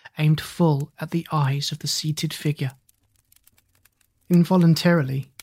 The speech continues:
the young man's head turned aside to avoid the searing brilliance, but a hand came out of the wall of darkness and jerked it back again. "Just to remind you," the quiet voice continued conversationally,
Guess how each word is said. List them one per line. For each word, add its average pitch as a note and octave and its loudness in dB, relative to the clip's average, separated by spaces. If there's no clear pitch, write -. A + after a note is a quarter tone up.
the D3 -2
young D3 4
man's E3 2
head D3 -2
turned E3+ -2
aside C#3+ -2
to D3+ 0
avoid C#3+ 0
the C#3 -4
searing D3 2
brilliance, C3+ -2
but - -6
a C#3 -2
hand G3+ 4
came D3 4
out C#3 0
of D#3+ -2
the E3+ 0
wall D3+ 4
of D#3 -2
darkness C#3+ -2
and D3 0
jerked C#3 -2
it C#3+ -10
back - -6
again. B2 -6
"Just - -4
to D#3+ 0
remind D3 2
you," B2 -12
the D#3 -8
quiet C#3+ -2
voice C#3+ -2
continued C#3+ 0
conversationally, C#3 -2